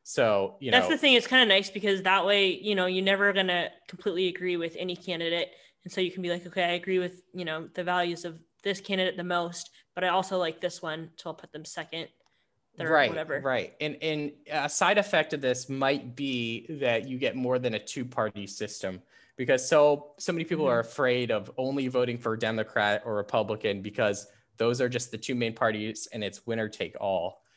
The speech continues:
Speaker 1: And now it's not necessarily winner take all. So there, you might see a little bit more diversity of policies where you see someone that's more socially liberal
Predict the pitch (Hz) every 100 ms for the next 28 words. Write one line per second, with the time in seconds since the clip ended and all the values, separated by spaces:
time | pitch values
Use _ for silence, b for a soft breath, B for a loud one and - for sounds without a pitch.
0 | _ - 113 113 113 120 113 110 - 123
1 | 110 110 110 - 123 110 101 101 104 98
2 | - 95 - 101 95 90 - - - 104
3 | 98 90 117 110 95 110 113 113 - -
4 | 113 110 110 107 107 101 101 95 98 104
5 | - 95 90 95 - 92 87 87 _ _
6 | _ - 196 - - 92 - 107 98 92
7 | 95 104 98 101 95 92 - 101 95 -
8 | 104 104 98 113 113 110 113 113